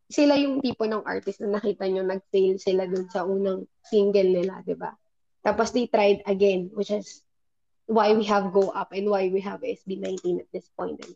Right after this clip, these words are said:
time. And I think that's also one of the things that, um, what made me, you know, become a fan, because I never have, I've never become a super fan. Never akong nag-join ng Twitter para maging fan, or never akong,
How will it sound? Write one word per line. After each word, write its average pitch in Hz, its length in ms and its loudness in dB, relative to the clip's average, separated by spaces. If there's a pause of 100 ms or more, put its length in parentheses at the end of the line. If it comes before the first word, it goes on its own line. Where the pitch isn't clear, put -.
time. - 180 -16 (480)
And 240 160 2
I 254 80 2
think 294 220 2
that's 240 180 0
also 220 400 2
one 214 160 2
of 202 80 -10
the 196 80 -6
things 190 380 -8
that, 185 100 -6 (880)
um, 196 540 0
what 233 180 2
made 226 320 2
me, 208 400 0 (140)
you 202 100 -2
know, 190 80 -4
become 208 320 0
a 190 80 -6
fan, 185 240 -4
because 208 240 -4
I 202 100 2
never 202 360 0
have, 185 180 -4 (240)
I've 202 160 0
never 196 320 0
become 190 400 -6 (160)
a 208 140 -4 (180)
super - 400 -6
fan. - 160 -12 (840)
Never 208 340 4
akong 196 260 2
nag-join 180 460 -4
ng 175 100 -12
Twitter 151 720 0
para - 220 -8
maging 202 420 -6
fan, 196 380 -4
or - 160 -16
never 190 400 -8
akong, 185 380 -6